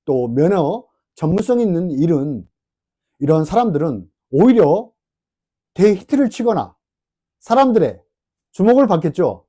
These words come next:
왜일까요? 내 세력이 강해지기 때문에 내 세력이 널리 확산되는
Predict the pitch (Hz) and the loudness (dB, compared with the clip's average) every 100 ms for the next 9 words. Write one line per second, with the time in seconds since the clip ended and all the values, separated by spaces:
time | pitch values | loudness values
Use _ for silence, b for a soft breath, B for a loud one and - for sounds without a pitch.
0 | _ _ - 127 196 254 226 156 95 _ | _ _ -6 4 4 4 2 0 0 _
1 | _ _ _ _ _ _ _ 135 185 226 | _ _ _ _ _ _ _ 2 6 6
2 | 220 262 269 180 156 214 233 _ _ _ | 4 2 4 4 2 2 0 _ _ _
3 | - 180 240 214 220 226 202 135 104 92 | -2 2 4 2 -2 2 2 0 -8 -16
4 | _ _ 147 196 202 269 277 214 151 208 | _ _ 4 4 6 2 2 4 2 -2
5 | 240 _ - 165 233 220 196 220 - 285 | -4 _ 0 4 4 2 0 -4 0 4
6 | 220 160 107 | 4 2 -4